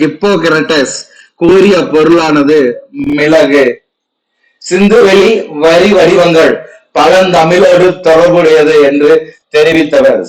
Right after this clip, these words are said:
சிந்துவெளி வரி வடிவங்களானது பழந்தமிழோடு தொடர்புடையது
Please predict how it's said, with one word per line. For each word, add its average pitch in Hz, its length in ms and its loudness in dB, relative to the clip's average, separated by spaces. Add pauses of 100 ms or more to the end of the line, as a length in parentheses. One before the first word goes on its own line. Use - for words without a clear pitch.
சிந்துவெளி 160 600 0 (480)
வரி 165 360 2
வடிவங்களானது 151 800 0 (200)
பழந்தமிழோடு 156 960 0 (400)
தொடர்புடையது 151 760 0